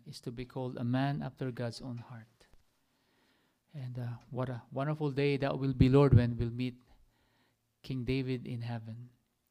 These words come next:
And we can share stories with him, how God sustained him, how God blessed him, how God used him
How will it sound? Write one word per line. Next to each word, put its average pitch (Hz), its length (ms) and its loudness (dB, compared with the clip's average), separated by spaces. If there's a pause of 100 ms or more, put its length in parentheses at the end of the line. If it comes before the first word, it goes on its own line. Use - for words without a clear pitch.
(100)
And 120 160 -8
we 120 60 -10
can 123 180 -8
share 123 260 -6
stories 123 800 -4 (540)
with 156 160 4
him, 139 320 2 (760)
how 127 220 -6
God 120 280 -4
sustained 143 520 -8
him, 147 240 -6 (760)
how 127 160 -4
God 117 340 -2
blessed 131 420 4
him, 135 200 -12
how 123 160 -10
God 117 320 -10
used - 320 -12
him 135 240 -10